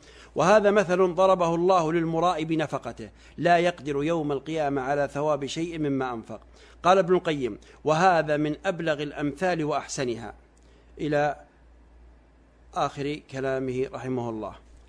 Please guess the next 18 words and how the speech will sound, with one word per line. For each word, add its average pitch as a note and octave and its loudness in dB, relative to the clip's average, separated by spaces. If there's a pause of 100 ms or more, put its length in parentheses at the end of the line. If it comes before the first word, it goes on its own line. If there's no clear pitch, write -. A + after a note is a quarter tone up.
(160)
وهذه C3+ -2
الآية B2+ -6
تدل C3+ -6 (320)
على B2+ -8
تحريم C#3+ -6 (920)
الرياء C3+ -4 (440)
وخطر D3 -4 (760)
الرياء. B2+ -4 (240)
"والله E3+ 4
لا E3 0
يهدي D3+ -2
القوم D3 0
الكافرين"، C#3+ -2 (240)
لا C#3+ -2
يهديهم C#3 -4
إلى C3+ -2
طريق C3+ -6
الخير C3+ -6